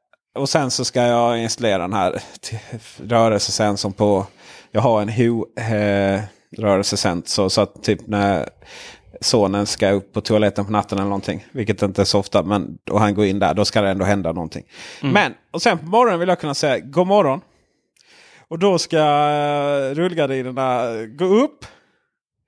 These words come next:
Speaker 1: Och sen så ska, eh, lamporna tändas upp lite lagom. Om det inte är typ, eh, s-, sommar och det redan är jätteljust inne,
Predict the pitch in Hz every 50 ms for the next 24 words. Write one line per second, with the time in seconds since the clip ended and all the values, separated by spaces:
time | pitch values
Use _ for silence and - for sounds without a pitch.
0 | _ _ _ _ _ _ _ _ _ - 156 139 - 160 151 139 127 - - 139
1 | 127 - - - - 139 131 127 123 127 127 127 123 117 98 - - 123 127 123
2 | 123 123 127 143 143 147 156 - - 127 120 - - 135 127 127 127 - 143 127
3 | - - 135 127 - 131 139 151 165 151 131 139 160 226 262 - _ _ _ _
4 | _ _ _ _ - - - - - - - _ _ _ _ - 135 120 117 120
5 | 117 113 - 104 - - 107 98 - _ - - _ _ _ _ - 104 101 95
6 | 95 92 90 85 90 101 107 - - - - - - - - - - 113 110 110
7 | 104 104 107 127 127 113 110 107 107 110 107 104 101 101 101 101 92 92 107 107
8 | 101 - - 92 65 - 104 104 107 - - - 127 117 135